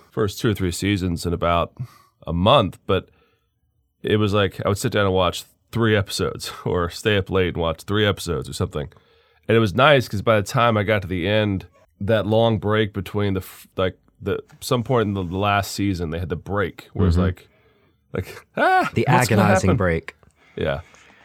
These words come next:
Speaker 1: And, uh, by that point, I, I, by the time I got there, it was all done and out on iTunes.
Speaker 2: Mm, mm-hmm.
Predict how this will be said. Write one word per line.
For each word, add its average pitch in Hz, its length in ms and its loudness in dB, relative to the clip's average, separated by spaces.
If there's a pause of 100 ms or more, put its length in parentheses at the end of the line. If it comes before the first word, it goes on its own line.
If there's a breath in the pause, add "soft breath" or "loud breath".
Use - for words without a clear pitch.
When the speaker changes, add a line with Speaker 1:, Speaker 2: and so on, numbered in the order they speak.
Speaker 1:
And, 92 340 0
uh, 82 360 0 (220)
by 110 140 4
that 117 200 6
point, 110 280 0 (140)
I, 95 260 2 (140)
I, 95 220 2
by 85 200 -4
the - 20 0
time 110 160 2
I 98 80 2
got 107 320 2
there, 92 260 0
it 76 120 0
was 90 140 -4
all 92 160 2
done 85 280 -2
and 76 240 -6
out 80 140 -2
on 73 240 -6 (260)
iTunes. 82 460 -8 (100)
Speaker 2:
Mm, 90 180 0 (100)
mm-hmm. 90 280 2